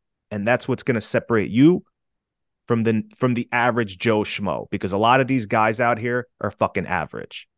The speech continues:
I see it every day. Go to the gym. Most of them are wearing pajamas, Crocs. They have no confidence. They have no self-esteem. They can't even communicate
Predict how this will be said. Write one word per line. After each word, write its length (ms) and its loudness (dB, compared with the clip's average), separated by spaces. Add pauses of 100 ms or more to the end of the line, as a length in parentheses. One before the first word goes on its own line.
(560)
I 80 2
see 220 4
it 60 4
every 200 4
day. 160 0
Go 160 2
to 80 4
the 100 0
gym. 340 -4
Most 280 -2
of 60 -4
them 180 2
are 60 2
wearing 240 0
pajamas, 640 -2
Crocs. 400 0
They 120 -2
have 120 -4
no 180 0
confidence. 640 -2 (280)
They 80 2
have 180 2
no 160 2
self-esteem. 680 0
They 120 0
can't 280 -2
even 180 -2
communicate 720 -4